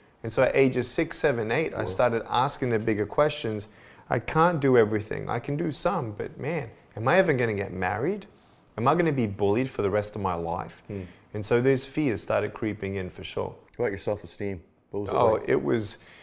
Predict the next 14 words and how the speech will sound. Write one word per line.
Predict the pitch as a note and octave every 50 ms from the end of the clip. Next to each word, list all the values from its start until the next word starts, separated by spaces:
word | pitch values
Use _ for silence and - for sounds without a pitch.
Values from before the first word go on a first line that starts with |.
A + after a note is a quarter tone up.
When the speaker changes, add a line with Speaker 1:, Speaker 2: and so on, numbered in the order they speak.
| - - - - - - - - _ - - -
Speaker 1:
very | - B2 B2 C#3+ D#3 F3+ G3+
high | E3 D3 D#3+ D#3 E3
highs | D3+ C3+ D3 C#3 D3+ F#3 G#3 E3+ -
and | C3+ B2 A#2
very | A#2 C3+ C3+ C#3+ C#3+
low | C#3+ C3+ C#3 C3+ C3+
lows. | C3+ B2+ A#2+ B2 B2+ D3+ D3+ C#3 - - -
It | - G#2+ G2+
felt | - - C3 C3 C3+
like | B2+ B2 A#2 A2+
I | A2+ A2+
went | A2+ A#2+ B2+ C3 C3
through | - B2+ A#2+
seasons. | A2+ - - B2 C3+ D3 B2 - - - G#2 - -